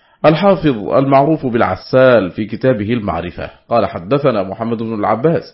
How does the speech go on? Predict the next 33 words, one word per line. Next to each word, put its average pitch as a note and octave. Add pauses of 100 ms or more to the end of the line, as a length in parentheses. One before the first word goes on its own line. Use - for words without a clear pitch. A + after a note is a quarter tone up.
(380)
حدثني A#2
عبد A2+
الوهاب، B2 (600)
عبد A2
الوهاب A2+
الوراق، A#2+
حدثنا A#2 (340)
علي C3 (320)
بن A#2
عاصم A2+
عن E2
ابن G2
السائب B2
عن F2+
سعيد A#2+
بن B2
جبير A#2+
عن F#2+
ابن A2+
عباس C3+ (600)
رضي C#3
الله A#2
عنهما B2
قال: C3+
'فكروا B2
في A2
خلق A#2+
الله A#2+
ولا A2+
تفكروا G#2+
في F#2+
ذات A#2+
الله، B2